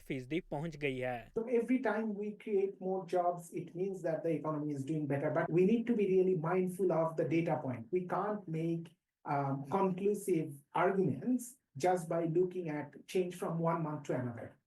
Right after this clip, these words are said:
Speaker 2: We need to see it from a, uh, with, with more data points, right? We need to see what the trend is. But yeah, for now, we can definitely say that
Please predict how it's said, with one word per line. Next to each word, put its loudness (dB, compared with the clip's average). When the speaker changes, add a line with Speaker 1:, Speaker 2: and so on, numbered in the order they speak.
Speaker 2:
We 4
need 0
to 2
see 0
it -6
from 0
a, -2
uh, 0
with, 4
with 2
more 2
data 2
points, -8
right? 2
We 2
need 0
to 2
see -2
what 2
the -2
trend 0
is. 2
But 2
yeah, 4
for 4
now, 4
we 2
can 0
definitely 0
say -2
that -2